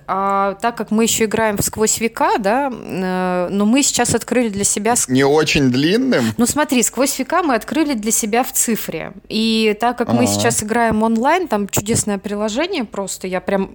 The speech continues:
Speaker 1: вот всем рекомендую, кому вот нравится «Сквозь века», но у ко-, у кого нет пяти часов, да, там с-,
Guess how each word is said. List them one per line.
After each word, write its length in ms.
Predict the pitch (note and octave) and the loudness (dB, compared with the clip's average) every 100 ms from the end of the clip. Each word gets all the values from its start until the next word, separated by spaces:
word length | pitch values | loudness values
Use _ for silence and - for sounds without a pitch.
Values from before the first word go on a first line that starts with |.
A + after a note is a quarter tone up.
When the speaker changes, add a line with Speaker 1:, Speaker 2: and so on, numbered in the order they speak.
| - | -10
Speaker 1:
вот 220 | F3 G3 - | -6 -4 -4
всем 260 | - G#3+ F3+ | -2 -2 -4
рекомендую, 680 | E3+ F3+ F3+ F#3 C#4 F#4 G3+ | -6 -4 -2 0 0 2 0
кому 320 | - F#3+ F3+ | -2 -2 -2
вот 200 | F#3 - | -4 -2
нравится 380 | G3+ D4+ G4+ - | 0 0 0 -2
«Сквозь 300 | - G#3 - | 0 0 0
века», 300 | G#3 F#3+ E3+ | -4 -2 -2
но 120 | F3+ | -2
у 20 | |
ко-, 140 | F#3 G3+ | -2 -4
у 60 | G3+ | -2
кого 200 | G3+ G3+ | -2 0
нет 360 | G#3 G#3 - - - - | 2 2 0 -10 -14 -6
пяти 240 | G3 - F3 | -4 -2 0
часов, 460 | - - G3+ F3 D#3 | 0 0 0 -2 -4
да, 560 | E3 A#3 A#3+ D#3+ D3 - | -2 2 2 0 -6 -6
там 160 | - D#3 | -4 -2
с-, 300 | - - - | -4 -8 -12